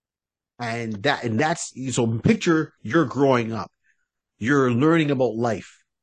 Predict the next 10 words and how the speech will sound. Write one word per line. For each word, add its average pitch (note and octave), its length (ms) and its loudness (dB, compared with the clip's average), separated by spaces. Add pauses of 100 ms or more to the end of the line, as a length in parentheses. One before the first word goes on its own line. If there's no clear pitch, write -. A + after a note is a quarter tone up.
(360)
and B2+ 100 -2
all C3+ 200 2
of C3 60 0
a - 40 -8
sudden C3 220 -2
it's A2+ 100 -8
like, D3 100 -6
"Hey, G#4 340 -4 (600)
that's - 120 -14
right. B3+ 260 0